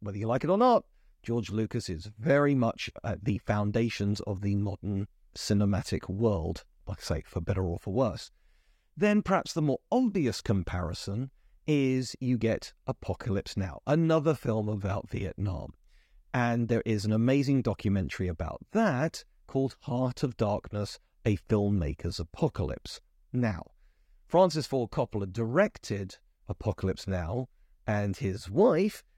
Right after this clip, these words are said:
is a respected documentary maker, and she just quietly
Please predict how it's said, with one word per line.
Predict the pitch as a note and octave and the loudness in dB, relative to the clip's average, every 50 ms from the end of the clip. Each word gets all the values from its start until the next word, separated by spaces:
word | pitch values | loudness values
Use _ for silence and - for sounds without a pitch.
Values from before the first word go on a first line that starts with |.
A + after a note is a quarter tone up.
| _ _ _ | _ _ _
is | - A2+ G#2 G#2+ G#2+ A2 G#2+ G#2+ G2+ - - | -2 -2 0 0 0 0 -2 -4 -6 -6 -4
a | A2 G2+ G2 | -2 -2 0
respected | F#2+ F#2+ - - - E3+ - - - - - G2 F2+ - | -2 -2 -4 -4 -6 -6 -8 -8 -10 -10 -10 -8 -4 -2
documentary | - - - - A2+ B2+ B2+ A2+ - - C#3 B2+ | -2 -2 0 0 0 2 2 0 0 0 0 2
maker, | A#2 A2 G#2+ A2 - - E3+ E3+ - | 2 0 -2 -2 -2 -2 -2 0 0
and | - D4 E4 D4 | 0 0 0 0
she | - - E4+ D#4 | 0 0 0 2
just | - D4 C#4+ - - | 2 0 -2 -2 -2
quietly | - - C#3+ C#3+ C#3 - - C#3 C3 B2 | -2 0 2 2 2 2 2 0 0 0